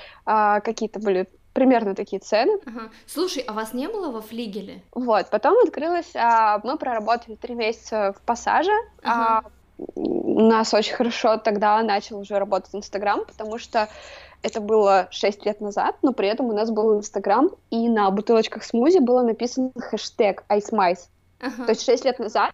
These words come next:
Speaker 1: это вообще, это, ну, типа, это не сходится даже
Speaker 2: <laughs>
Speaker 1: вообще логически.
Speaker 2: Как вы это придумали?
Speaker 1: Да, я, я придумала, плюс мы еще были одной из точкой продаж,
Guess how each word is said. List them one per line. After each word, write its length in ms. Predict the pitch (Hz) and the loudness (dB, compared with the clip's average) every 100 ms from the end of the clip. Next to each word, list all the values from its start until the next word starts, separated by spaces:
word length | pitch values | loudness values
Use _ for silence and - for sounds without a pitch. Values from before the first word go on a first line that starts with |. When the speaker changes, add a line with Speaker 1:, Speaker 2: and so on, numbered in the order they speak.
| - | -8
Speaker 1:
это 140 | 254 | -10
вообще, 260 | 233 226 240 | -8 -2 0
это, 240 | 202 196 | 0 -2
ну, 140 | 208 269 | -2 -2
типа, 180 | 247 240 | -2 -6
это 120 | 233 | -2
не 120 | 240 | -2
сходится 800 | 240 - 247 208 - 214 202 202 196 | 0 0 0 0 -4 0 2 0 -2
даже 720 | 190 208 196 196 190 190 190 | -2 -2 0 -2 0 -2 -4
Speaker 2:
<laughs> 40 | |
Speaker 1:
вообще 420 | 220 214 - 226 202 | -4 -4 0 4 4
логически. 640 | 196 220 254 480 - 294 | 4 2 2 0 -4 -2
Speaker 2:
Как 140 | 285 | 0
вы 200 | 302 330 359 | 0 0 -2
это 140 | 392 | -4
придумали? 1000 | 392 370 392 403 370 453 427 440 427 415 - 855 - 494 - - | -2 2 2 4 4 4 2 0 -2 -4 -6 0 4 4 4 4
Speaker 1:
Да, 180 | 262 240 226 - 427 640 - | 4 6 4 2 -2 -2 0
я, 140 | 277 302 311 - - - 523 - - - 320 294 - - 349 294 | 0 -2 -12 -10 -8 -6 -8 -12 -4 -4 -2 -4 -6 -14 -18 -4
я 120 | 254 240 | -2 -2
придумала, 460 | - 220 381 415 | -2 0 4 4
плюс 320 | - 269 370 | 2 -2 0
мы 160 | 302 262 | 2 2
еще 480 | 277 - 254 247 226 | 0 0 2 4 2
были 320 | 208 240 269 | 0 -2 2
одной 440 | 262 226 214 240 254 | 4 4 2 0 -2
из 100 | - | -2
точкой 480 | - 254 - 320 247 | -2 -2 0 -2 -2
продаж, 720 | - 240 208 220 233 - | 0 0 2 4 2 0